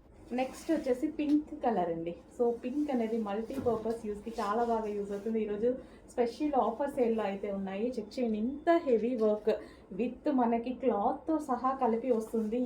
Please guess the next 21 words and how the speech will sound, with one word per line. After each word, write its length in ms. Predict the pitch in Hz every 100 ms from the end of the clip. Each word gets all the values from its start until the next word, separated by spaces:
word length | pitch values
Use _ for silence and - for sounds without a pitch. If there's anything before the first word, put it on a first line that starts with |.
| 226
ఈ 40 | 220
ప్రైస్ 280 | 214 214 233 233
అనేది 280 | 202 202 285 453 - - 202
మర్చిపోవద్దు, 680 | 202 - - 277 254 190 269 311
with 200 | 254 - 269
cloth 520 | 254 214 202 - 302 339 349 311 - - - 226
and 140 | 226 233 240
ఇంత 160 | 254 311 285
హెవీ 240 | 226 247 269
వర్క్. 280 | 269 269 311 302 - - - - - -
So, 80 | 247 247
కంప్యూటర్ 480 | 233 226 262 269 247
ఎంబ్రాయిడరీ 500 | 233 233 247 254 262 240
వర్క్ 240 | 247 254 320 - - - 208
అస్సలు 540 | 202 - 214 214 214 208 196 190
మర్చిపోవద్దు, 580 | 196 196 - 262 254 269 269
చాలా 360 | - - - 294 311 302
రీజనబుల్‌లో 580 | 254 254 247 240 233 226
వస్తుంది. 460 | 208 - 233 208 240 523 - - - - - - - - - - - - - - - - 233
నెక్స్ట్ 300 | 247 - - 285
వచ్చేసి 300 | 269 254